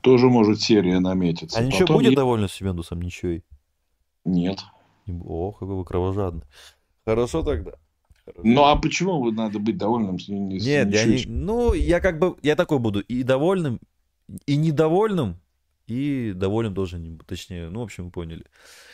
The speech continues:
Speaker 2: Ни туда, ни
Speaker 1: Да,
Speaker 2: сюда.
Speaker 1: нет, слушай, э,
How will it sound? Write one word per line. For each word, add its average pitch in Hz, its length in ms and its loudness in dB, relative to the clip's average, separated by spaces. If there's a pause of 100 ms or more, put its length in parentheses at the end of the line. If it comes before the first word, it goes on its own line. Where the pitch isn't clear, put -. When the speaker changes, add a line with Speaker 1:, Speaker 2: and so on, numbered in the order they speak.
(200)
Speaker 2:
Ни 92 140 -4
туда, 98 100 2
ни 117 40 6
Speaker 1:
Да, 127 320 4
Speaker 2:
сюда. 90 160 -6
Speaker 1:
нет, 113 180 0
слушай, 113 480 0 (720)
э, 87 1200 0